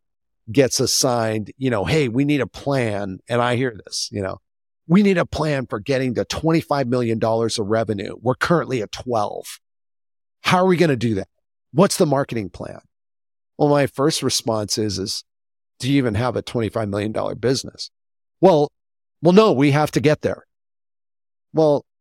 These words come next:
no, I mean, okay, that's fine. I understand somebody promised somebody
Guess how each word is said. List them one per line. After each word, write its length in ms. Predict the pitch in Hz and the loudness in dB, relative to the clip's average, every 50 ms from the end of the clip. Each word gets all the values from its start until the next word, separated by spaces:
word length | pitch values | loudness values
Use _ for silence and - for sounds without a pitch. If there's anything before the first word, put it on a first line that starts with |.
| _ _ _ _ _ | _ _ _ _ _
no, 340 | - 165 165 160 151 147 - - | -2 0 2 2 2 2 0 -2
I 80 | - 143 | -2 0
mean, 220 | 165 160 143 117 - - | 2 2 0 0 0 2
okay, 420 | 147 180 190 - - 147 120 120 | 2 2 2 2 2 2 4 4
that's 220 | 135 147 135 123 - | 2 2 0 0 0
fine. 220 | - 151 151 104 104 | 0 0 0 0 0
I 100 | 135 143 | 0 0
understand 600 | 160 147 127 - - - 143 135 135 135 117 95 | 0 0 -2 -2 0 0 2 2 2 0 0 0
somebody 480 | - - 165 151 170 160 151 139 135 - | 0 2 2 2 4 4 4 4 2 0
promised 460 | - - 139 123 127 123 110 - - | -2 -2 -2 -2 -2 -2 -2 0 0
somebody 720 | - - 165 175 170 139 123 117 117 117 127 147 147 - | 0 2 2 0 2 2 2 0 2 0 0 -2 -2 -4